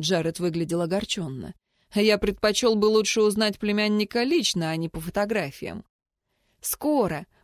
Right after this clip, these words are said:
уверила я его, бросив взгляд на стену с семейными фото.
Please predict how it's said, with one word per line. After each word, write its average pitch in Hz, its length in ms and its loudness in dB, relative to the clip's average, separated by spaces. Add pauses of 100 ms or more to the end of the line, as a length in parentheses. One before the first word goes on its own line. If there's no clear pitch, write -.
уверила 185 460 4
я 165 180 2
его, 180 380 0
бросив 196 400 0
взгляд 190 480 0
на 196 140 0
стену 240 380 -2
с - 40 -4
семейными 196 640 -2
фото. - 460 -10